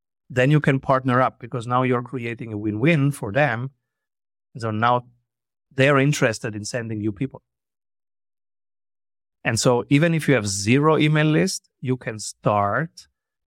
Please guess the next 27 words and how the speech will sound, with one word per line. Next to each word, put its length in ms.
by 160
either 360
solving 440
a 60
problem 380
that 160
they 160
have 260
or 420
by 180
having 640
a 100
high 320
commission 540
percentage 760
so 320
that 380
they 220
are, 140
for 160
example, 380
a 100
YouTuber 680
with 180
three 200
million 380
subscribers. 840